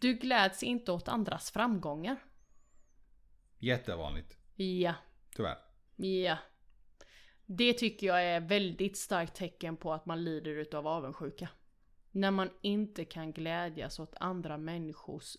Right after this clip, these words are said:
Speaker 1: framgångar.
Speaker 2: Och de människorna i min värld ska man bara stryka.
Speaker 1: Exakt.
Speaker 2: Det, det, det, tänker man så en gång så, så är det kört.
Speaker 1: Ja.
Speaker 2: Det, ja, det, det, och f-, och i min värld så är inte det en vän.
Speaker 1: Nej.
Speaker 2: Eller vad det nu kan vara för något. Det är liksom,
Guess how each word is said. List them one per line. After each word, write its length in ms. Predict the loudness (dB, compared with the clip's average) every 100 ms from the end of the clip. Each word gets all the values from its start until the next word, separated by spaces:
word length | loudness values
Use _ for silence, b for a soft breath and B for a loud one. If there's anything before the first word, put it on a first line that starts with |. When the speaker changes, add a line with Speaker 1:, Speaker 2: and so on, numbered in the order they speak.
| -16
Speaker 1:
framgångar. 680 | -10 -6 -6 -6 -8 -10 -12 _ -8
Speaker 2:
Och 100 | -2
de 160 | 2 4
människorna 460 | 2 0 -4 -4 -2
i 40 |
min 160 | -2 -2
värld 140 | -4
ska 160 | -4 -6
man 100 | -6
bara 100 | -6
stryka. 420 | -8 -10 -10 -16 _ -2
Speaker 1:
Exakt. 680 | -2 -2 -6 -10 -12 -10 -4
Speaker 2:
Det, 160 | -4
det, 500 | -2 -2 -2 -4 -8 -16 -20 -20 -18
det, 60 | -8
tänker 280 | -4 -2 -2
man 100 | 0
så 380 | 2 2 2 0
en 240 | 0 2
gång 280 | 2 0 -4 -12
så, 220 | -16 -10
så 140 | -4
är 60 | -4
det 80 | -4
kört. 340 | -8 -12 -20 -10
Speaker 1:
Ja. 320 | -2 -2 -2 B B B B -4
Speaker 2:
Det, 520 | -2 0 -2 -4 -6 -10 -18 -20 -14
ja, 200 | -12 -12 -16 b b -6
det, 100 | -6 -6
det, 240 | -4 -4 -4 _ _ _ -8
och 80 | -8
f-, 140 | -8 -8
och 200 | -2 2
i 80 |
min 240 | 4 4 6
värld 200 | 6 6
så 100 | 4
är 40 |
inte 260 | 2 2 2
det 80 | 2
en 120 | 0
vän. 340 | -2 -2 -2 b b b b
Speaker 1:
Nej. 300 | 2 2 0 -4
Speaker 2:
Eller 220 | 0 2
vad 120 | 2 0
det 40 |
nu 120 | -2
kan 140 | -4 -4
vara 140 | -6
för 60 | -8
något. 140 | -6
Det 160 | -6 -4
är 40 |
liksom, 440 | -4 -4 -4 -4